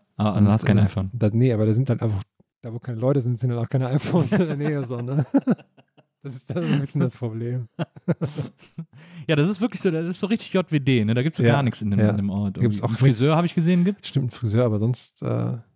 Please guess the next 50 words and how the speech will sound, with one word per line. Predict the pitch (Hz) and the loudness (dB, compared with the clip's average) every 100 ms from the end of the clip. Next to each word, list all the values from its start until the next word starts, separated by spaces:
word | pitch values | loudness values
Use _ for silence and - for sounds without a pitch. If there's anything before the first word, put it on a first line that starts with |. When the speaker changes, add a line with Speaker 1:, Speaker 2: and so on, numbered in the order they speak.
| _ _ | _ _
Speaker 2:
gibt's | - - | -12 -8
da | 117 | -4
nix. | 117 113 - - _ _ _ _ _ _ | -4 -6 -10 -20 _ _ _ _ _ _
Speaker 1:
Ist | 147 | 2
Speaker 2:
Nee. | |
Speaker 1:
das | 117 - | 2 2
so | 190 | -4
ein, | 180 - - - 120 | -4 -8 -20 -18 -4
ist | 160 - | -4 0
das | 220 - | -2 0
denn, | - 175 170 - _ _ | 0 2 0 -4 _ _
wenn | 143 147 | 0 0
du | |
sagst, | 135 147 - | 2 0 0
irgendwie, | 139 127 127 | 0 0 0
na, | 131 123 | 0 0
das | 123 | 2
haben | 143 | 0
wir | |
bis | 127 | -2
zur | - | -2
Rente | 123 147 98 | 0 0 -2
irgendwie | 127 127 | -2 -2
abbezahlt | 117 - - 151 151 151 | -2 -6 -2 0 0 0
und | 139 | -2
so, | - 147 147 139 - - - _ _ 175 165 190 _ _ _ _ _ _ _ _ _ | 0 2 2 -2 -18 -20 -20 _ _ -20 _ _ _ _ _ _ _ _ _ _ _
ist | - 175 - | -10 -10 -8
das | 170 | -2
denn, | 175 | -2
ich | 165 | 0
meine, | 139 | 0
du | 127 | 0
bist | 131 | 0
jetzt | 143 - | 0 0
Mitte | 147 - | -2 0
dreißig, | 123 120 135 156 156 | -2 2 2 4 2
ist | 120 | 2
Speaker 2:
Mhm. | |
Speaker 1:
das | 131 | 2
so | 135 | 2
das | 156 151 - | 2 0 -2
Gefühl, | 151 - 185 190 | -6 4 6 6
dass | 170 147 | 4 2
das | - 156 | 0 0
jetzt | - 143 | -2 -4
so | 151 | -2
die | 139 | 2
letzte | 135 - - | 2 0 -8
Station | - 107 - 107 139 196 | -4 -4 0 2 4 2
ist, | 214 226 - | 0 -4 -8